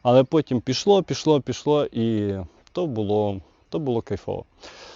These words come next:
Дякую вам. Призи в найближчий час вже поїдуть до вас. Е, долучайтесь до каналу Народна Думка, щоб отримувати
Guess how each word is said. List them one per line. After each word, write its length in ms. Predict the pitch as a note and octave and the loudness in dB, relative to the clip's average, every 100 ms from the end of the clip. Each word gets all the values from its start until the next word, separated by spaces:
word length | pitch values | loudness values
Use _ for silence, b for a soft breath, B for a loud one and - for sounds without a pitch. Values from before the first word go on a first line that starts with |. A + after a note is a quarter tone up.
| B B B B _ A2 | B B B B _ 4
Дякую 440 | C#3+ C3+ C3 A#2+ | 6 6 6 6
вам. 300 | C3+ E3 F3 b b b b | 6 4 -2 b b b b
Призи 480 | A2+ A2 B2+ G#2+ F#2 b | 0 2 4 4 2 b
в 60 | G#2+ | -2
найближчий 440 | G#2+ A2+ A2 A2+ | 0 2 0 0
час 240 | - A2+ G2 | 2 4 4
вже 140 | G#2+ | 0
поїдуть 420 | - A#2 A2 G#2+ | 4 6 6 4
до 100 | B2 | 4
вас. 440 | C#3 E3 - - A#2 | 6 6 4 0 6
Е, 460 | A2 G#2+ G#2 G2+ | 8 8 6 4
долучайтесь 760 | G2+ A2+ D#3 D3+ - A#2+ G#2+ G2+ | 4 4 4 4 4 4 4 -2
до 120 | G#2+ | -2
каналу 380 | B2+ B2 A#2+ A2+ | 0 2 2 0
Народна 420 | A#2 B2 B2 B2+ | -2 -2 -2 -2
Думка, 640 | B2 C#3+ C3 A#2 A2+ G2+ - - | -2 -4 -2 0 0 -2 -8 -18
щоб 400 | - - - - - | -2 0 0 -2 -8
отримувати 720 | - B2 A#2 G#2+ - G#2+ | -6 -4 -2 -2 -2 -2